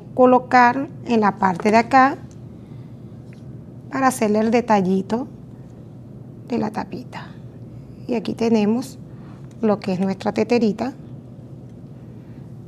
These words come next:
La masita consiste en acariciarla, acarici-, acariciarla de mucho para suavizar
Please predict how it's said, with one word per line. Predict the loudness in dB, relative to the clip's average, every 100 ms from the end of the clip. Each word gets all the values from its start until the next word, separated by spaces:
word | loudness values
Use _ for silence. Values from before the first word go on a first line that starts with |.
| 4
La | 8
masita | 8 6 8 8
consiste | 10 8 8 6 6
en | 8 8 6
acariciarla, | 8 8 8 4 8 10 10 8 4
acarici-, | 6 4 2 0
acariciarla | 6 8 6 6 8 8 8
de | 8 8
mucho | 10 10 10 8 8 6
para | 10 8
suavizar | 8 6 6 4 6 8 8